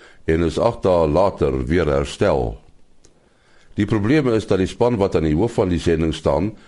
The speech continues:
die planetêre vereniging, nie weet wat die rekenaar van die tuig, bekend as Lightsail, laat ontvlies het nie.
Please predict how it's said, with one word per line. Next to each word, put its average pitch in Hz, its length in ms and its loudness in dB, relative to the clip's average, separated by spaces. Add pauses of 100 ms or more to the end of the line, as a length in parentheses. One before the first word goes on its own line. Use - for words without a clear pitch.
(140)
die 85 120 -2
planetêre 87 580 0
vereniging, 92 680 -2 (340)
nie 127 180 0
weet 127 320 0
wat 92 160 2
die 85 140 2
rekenaar 95 480 0
van 92 160 -2
die 87 120 -2
tuig, 95 400 0
bekend 98 400 0
as 90 200 0
Lightsail, 92 760 0
laat 85 240 0
ontvlies 80 400 -2
het 87 200 0
nie. 65 260 -4